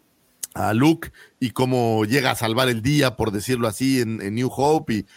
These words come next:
cómo al final ya se entrega a la fuerza, eh, o bueno, deja que... Porque realmente no lo mata Darth Vader, ¿no? Él más bien se entrega al,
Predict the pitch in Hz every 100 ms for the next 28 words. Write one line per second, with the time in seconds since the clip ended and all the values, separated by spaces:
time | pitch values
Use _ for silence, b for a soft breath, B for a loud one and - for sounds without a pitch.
0 | b - 139 127 110 - 113 120 120 120
1 | 120 110 107 101 101 98 131 127 113 110
2 | 104 101 98 120 127 123 110 90 b b
3 | b _ 101 98 101 104 104 107 104 82
4 | _ 110 113 107 104 131 131 - 104 98
5 | 98 95 - 147 170 196 214 226 202 170
6 | 165 135 147 147 117 101 95 120 98 123
7 | 160 117 95 139 135 135 139 127 127 117
8 | 95 98 - 120 117 104 92